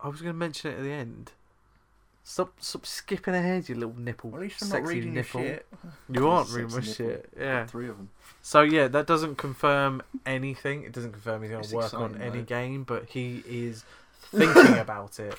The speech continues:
Speaker 2: I would love
Speaker 1: And the
Speaker 2: that.
Speaker 1: thought is out there, which means if you throw your energy out there, chaos magic, it might happen.
Speaker 2: Wasn't there a fighting game where they brought in all the Ninja Turtles?
Speaker 1: Yeah, it was, uh, Injustice two.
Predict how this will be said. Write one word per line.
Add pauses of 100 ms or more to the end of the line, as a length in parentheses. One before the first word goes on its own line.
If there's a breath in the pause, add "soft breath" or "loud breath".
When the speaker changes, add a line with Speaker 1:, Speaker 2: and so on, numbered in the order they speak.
Speaker 2:
I
would
love
Speaker 1:
And
the
Speaker 2:
that.
Speaker 1:
thought
is
out
there,
which
means
if
you
throw
your
energy
out
there, (280 loud breath)
chaos
magic,
it
might
happen. (280)
Speaker 2:
Wasn't
there
a (180)
fighting
game
where
they
brought
in
all
the
Ninja
Turtles? (500)
Speaker 1:
Yeah,
it
was,
uh,
Injustice
two.